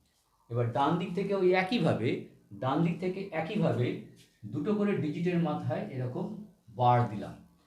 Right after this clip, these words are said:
সেভেন্টি ফাইভের ঠিক নিচে পূর্ণবর্গ সংখ্যা কত?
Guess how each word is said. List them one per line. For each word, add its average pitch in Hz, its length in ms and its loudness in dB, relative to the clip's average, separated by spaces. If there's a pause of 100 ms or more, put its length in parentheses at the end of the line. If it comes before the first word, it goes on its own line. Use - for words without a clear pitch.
(340)
সেভেন্টি 220 460 0
ফাইভের 214 440 0
ঠিক 214 260 -6
নিচে 147 400 0 (480)
পূর্ণবর্গ 175 520 2
সংখ্যা 165 420 -2
কত? 117 260 -2